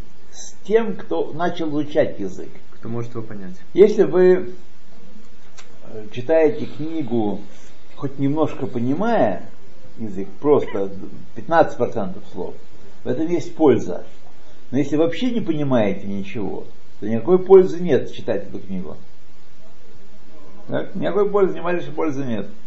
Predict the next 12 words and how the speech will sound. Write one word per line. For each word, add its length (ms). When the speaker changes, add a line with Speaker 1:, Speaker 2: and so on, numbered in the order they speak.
Speaker 1:
Например, 400
вот 140
я, 360
э, 460
так 180
и 40
не 80
научился 420
разбирать 480
арабские, 560
э, 240
эти 140